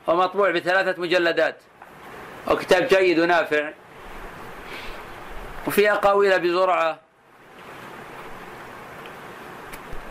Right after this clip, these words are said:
وفي عقيدة الإمامين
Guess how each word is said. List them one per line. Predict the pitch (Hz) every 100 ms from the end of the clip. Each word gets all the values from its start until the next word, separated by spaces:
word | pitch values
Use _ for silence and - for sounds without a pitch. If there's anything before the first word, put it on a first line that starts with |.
| - - - - - - - - - - - - - - -
وفي | - 190 180
عقيدة | 214 208 196 196
الإمامين | 196 190 190 190 185 151